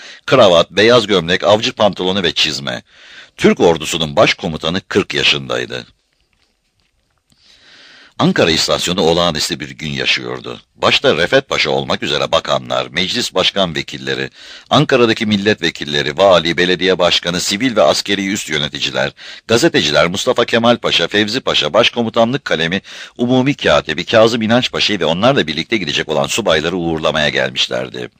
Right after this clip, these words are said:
Demiryolları Genel Müdürü Albay Behiç Erkin, üç vagonla bir karargah treni hazırlatmıştı.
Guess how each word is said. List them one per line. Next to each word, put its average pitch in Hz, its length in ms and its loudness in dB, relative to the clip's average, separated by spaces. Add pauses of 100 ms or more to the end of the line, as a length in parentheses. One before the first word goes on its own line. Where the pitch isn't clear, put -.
(760)
Demiryolları 185 640 4
Genel 139 360 2
Müdürü 82 320 -2
Albay 123 440 4
Behiç 82 300 0
Erkin, 78 400 -2
üç - 240 -2
vagonla 78 380 -2
bir 107 100 -4
karargah 95 480 2
treni 71 320 -6
hazırlatmıştı. 69 880 -4